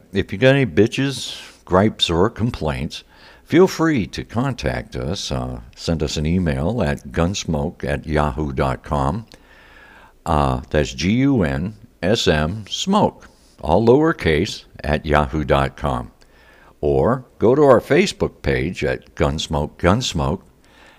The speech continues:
and, uh, send us a friend request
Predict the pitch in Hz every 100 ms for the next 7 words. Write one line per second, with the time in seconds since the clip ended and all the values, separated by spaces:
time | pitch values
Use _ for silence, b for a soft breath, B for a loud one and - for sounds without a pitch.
0 | b b 202 180 170 175 180 135 - 175
1 | 196 196 - 202 202 104 - - - 120
2 | - -